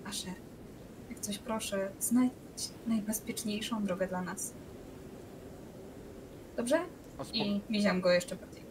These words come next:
Speaker 2: spogląda ci w oczy i ty wiesz, że dobrze.
Speaker 1: Mhm.
Speaker 2: Benny, jak
Speaker 1: No
Speaker 2: ty
Speaker 1: to
Speaker 2: się
Speaker 1: rzucam
Speaker 2: czujesz?
Speaker 1: kawałek suchego mięsa jeszcze, niech ma.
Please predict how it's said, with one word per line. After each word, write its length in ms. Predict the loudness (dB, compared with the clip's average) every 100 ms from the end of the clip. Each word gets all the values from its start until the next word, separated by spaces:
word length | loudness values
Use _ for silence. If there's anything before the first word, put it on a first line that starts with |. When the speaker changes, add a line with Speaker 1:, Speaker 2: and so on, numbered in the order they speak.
| -12
Speaker 2:
spogląda 840 | -12 -4 -2 2 4 4 6 6 6
ci 300 | 0 -6 -4
w 120 | -2
oczy 360 | -2 0 0 0 -4 -14 -14 -14 -14 -14 -12 -10 -6
i 40 |
ty 120 | -2
wiesz, 180 | 2 2
że 140 | 2 0
dobrze. 340 | -2 -2 -8 -8 -12 -12 -12 -12 -10 -12 -12 -12 -12 -14 -14 -2 2
Speaker 1:
Mhm. 240 | 4 4 0 -10 -14 -12 -12 -12 -12 -12 -12 -12 -12 -14 -14 -14 -14 -12 0
Speaker 2:
Benny, 300 | 4 4 2 0 0
jak 240 | 0 0 2
Speaker 1:
No 40 |
Speaker 2:
ty 60 | 8
Speaker 1:
to 60 |
Speaker 2:
się 60 | 10 10
Speaker 1:
rzucam 200 | 8 8
Speaker 2:
czujesz? 160 | 4
Speaker 1:
kawałek 380 | 8 10 10 8
suchego 340 | 6 6 8
mięsa 340 | 8 6 8 10
jeszcze, 380 | 10 8 4 2
niech 160 | 2
ma. 160 | 0